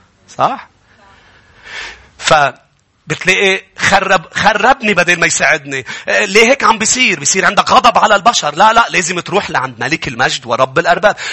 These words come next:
وتبني بمحضره عادات مقدسة يصبح في وراءها الدافع. فلما الشيطان يحاربك،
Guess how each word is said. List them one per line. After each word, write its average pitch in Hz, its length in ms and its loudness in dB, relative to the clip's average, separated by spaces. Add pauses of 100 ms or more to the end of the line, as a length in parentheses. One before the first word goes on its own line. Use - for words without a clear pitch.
وتبني 165 680 -2
بمحضره 143 720 -2 (220)
عادات 139 720 0
مقدسة 135 800 -2 (200)
يصبح 160 400 0
في 160 180 -8
وراءها 147 400 0
الدافع. 143 840 -2 (220)
فلما 156 300 0
الشيطان 185 520 2
يحاربك، 175 720 0